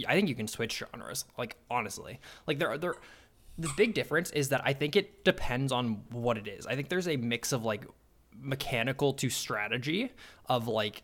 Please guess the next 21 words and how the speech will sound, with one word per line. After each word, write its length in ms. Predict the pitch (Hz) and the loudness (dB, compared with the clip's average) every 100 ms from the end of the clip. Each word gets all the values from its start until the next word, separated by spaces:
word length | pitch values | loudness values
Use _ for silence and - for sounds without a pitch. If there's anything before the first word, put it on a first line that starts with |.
| _ _ _ _ _ _ 117 | _ _ _ _ _ _ -4
what 160 | 131 - | -2 -2
changes 480 | - 117 113 110 123 | 0 0 0 -2 -6
the 80 | |
percent 320 | 110 - 110 - | -6 -4 -4 -4
that 80 | 107 | -6
you 60 | |
can 120 | 110 | -8
switch 280 | - 104 - | -8 -8 -8
over, 300 | - 117 135 | -10 -6 -4
right? 320 | 117 117 123 - - - - | -2 -2 -4 -8 -20 -12 -6
Like, 200 | 120 - | -6 -2
purely 300 | 233 262 180 | 6 8 8
mechanical 500 | 123 117 107 - 165 | 6 -2 -2 -2 2
things, 220 | 202 226 - | 2 4 4
I 100 | 151 | 4
think, 240 | 135 123 | 2 0
like, 200 | 113 - - | -4 -6 -8
is, 120 | 135 131 | -6 -4
if 100 | 131 | -2
you're 120 | |
a 40 | 147 | 0